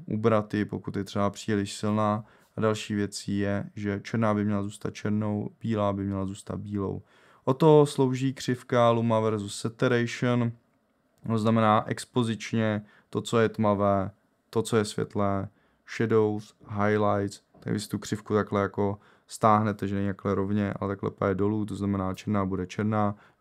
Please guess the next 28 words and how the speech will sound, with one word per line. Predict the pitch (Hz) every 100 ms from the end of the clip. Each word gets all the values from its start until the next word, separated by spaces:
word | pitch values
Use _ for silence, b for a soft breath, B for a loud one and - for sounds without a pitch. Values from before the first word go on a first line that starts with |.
| -
bílá | 107 95
bude | 98
bílá, | 92 95 95
i | 90
když | 92
teďka | - -
si | 92 95
říkám, | - 92
že | 92
vy | 92
to | 95
vlastně | 92 - -
vidíte | - - 98
naopak, | 92 95 - -
ale | -
to | -
je | 95
jedno. | 92 110 107 B B B B B B B _ -
No | 131 -
a | 120 117 113
je | 127
to | 117
velmi | 117 117 120
důležité, | 123 123 117 117
protože | - 104 110 104 - - _ _
hodně | - 117 127 123 117
svatebních | 117 113 113 113
tvůrců | 113 117 113 120 113